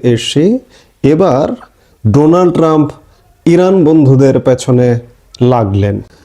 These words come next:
আহ, আপনারা জানেন যে গত দুই সপ্তাহ যাবত ইরানে বিক্ষোভ, একদিকে নিজ দেশে বিক্ষোভ, আর একদিকে মার্কিন যুক্তরাষ্ট্র, ইসরায়েলের মতো দেশের আন্তর্জাতিক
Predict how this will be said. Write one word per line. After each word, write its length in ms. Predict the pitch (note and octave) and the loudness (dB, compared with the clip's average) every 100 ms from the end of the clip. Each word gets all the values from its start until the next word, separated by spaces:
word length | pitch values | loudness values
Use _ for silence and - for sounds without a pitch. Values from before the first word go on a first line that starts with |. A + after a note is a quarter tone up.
| - - | -18 -4
আহ, 420 | C3+ C#3+ D3 - | -2 0 -2 -2
আপনারা 320 | C#3 D3 D#3+ | -2 0 2
জানেন 420 | D#3 C3+ C3+ E3 | 2 2 2 2
যে 120 | E3+ D3 | 2 2
গত 220 | C3 C3 | 0 0
দুই 480 | C3 B2+ C#3 D3+ D3+ | 0 2 2 2 0
সপ্তাহ 600 | - C3 - C#3 C3 C#3+ | -2 -4 -2 -4 -2 0
যাবত 460 | B2+ A#2 C3+ E3 - - | 0 0 0 -2 -8 -4
ইরানে 640 | C3+ C3 C3+ C3+ C#3 D3+ E3+ | 0 2 0 -2 0 -2 -2
বিক্ষোভ, 600 | G#2 C#3 C#3+ - D#3+ F3+ - - - | -4 -6 -6 -6 -4 -4 -10 -20 -6
একদিকে 580 | B2+ A#2+ G#2+ C3 C3 D#3 | -4 -2 -2 0 0 0
নিজ 400 | C#3+ A#2+ A#2+ A2 | 2 2 0 -2
দেশে 300 | B2 B2+ C3+ | -4 -2 -2
বিক্ষোভ, 440 | B2 A#2+ - D#3+ D#3+ - - - - | -2 -4 -4 -6 -6 -18 -20 -18 -6
আর 200 | A#2+ C#3 | -2 0
একদিকে 720 | F3 D#3+ D#3 A2 G#2 C#3 A3 - - - | 2 2 0 0 0 0 -2 -8 -16 -4
মার্কিন 500 | A2+ B2+ B2+ D#3+ D#3+ | -2 0 -2 0 2
যুক্তরাষ্ট্র, 880 | C#3 C3 B2 C3+ C3+ C3 - E3 F#3 | 2 0 0 0 0 -2 -2 -2 0
ইসরায়েলের 720 | - C3+ A#2+ C3 C3 C#3 D3+ D3+ | 0 0 2 2 2 2 0 0
মতো 320 | D3 C3+ B2+ | -2 -2 -2
দেশের 580 | A2+ A#2+ - A#2+ A#2 D3+ E3+ - - - | -2 -4 -2 -2 -2 -2 -6 -16 -18 -6
আন্তর্জাতিক 1120 | C3 E3+ F3+ F3 F3+ E3 D3+ D#3 D#3+ F3+ | -2 0 0 0 0 2 2 0 0 -2